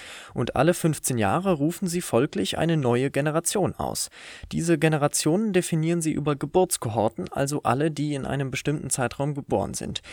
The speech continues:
Bei der Generation Y oder der Generation Y gehören alle dazu mit einem Geburtsjahr ungefähr zwischen fünfundachtzig und zweitausend.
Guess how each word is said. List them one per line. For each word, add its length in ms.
Bei 180
der 200
Generation 580
Y 480
oder 180
der 280
Generation 760
Y 320
gehören 340
alle 280
dazu 340
mit 240
einem 300
Geburtsjahr 580
ungefähr 540
zwischen 400
fünfundachtzig 960
und 340
zweitausend. 800